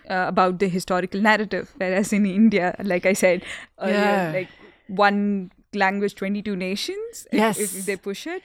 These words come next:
Speaker 1: So
Speaker 2: And then within
Speaker 1: similarly
Speaker 2: that, you have caste
Speaker 1: Yeah,
Speaker 2: and,
Speaker 1: caste
Speaker 2: and,
Speaker 1: and
Speaker 2: yeah,
Speaker 1: everything. So
Speaker 2: yeah.
Speaker 1: there are at least twenty-eight versions of history.
Speaker 2: Yes, yes.
Speaker 1: And every caste, every group of people, every tribal community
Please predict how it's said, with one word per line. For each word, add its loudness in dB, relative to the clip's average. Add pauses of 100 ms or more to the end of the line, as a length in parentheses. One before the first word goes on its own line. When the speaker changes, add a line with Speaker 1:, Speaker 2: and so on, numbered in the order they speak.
Speaker 1:
So 2
Speaker 2:
And 6
then 6
within 4
Speaker 1:
similarly 0
Speaker 2:
that, 0
you 2
have 0
caste 4
Speaker 1:
Yeah, 2
Speaker 2:
and, -2
Speaker 1:
caste 4
Speaker 2:
and, 0
Speaker 1:
and 4
Speaker 2:
yeah, 6
Speaker 1:
everything. -4
So -2
Speaker 2:
yeah. 6
Speaker 1:
there 4
are 0
at -2
least 0
twenty-eight -2
versions 2
of 0
history. 2
Speaker 2:
Yes, 4
yes. 0
Speaker 1:
And -2
every 4
caste, 2
every 6
group 2
of -6
people, 2
every 2 (400)
tribal 0
community -6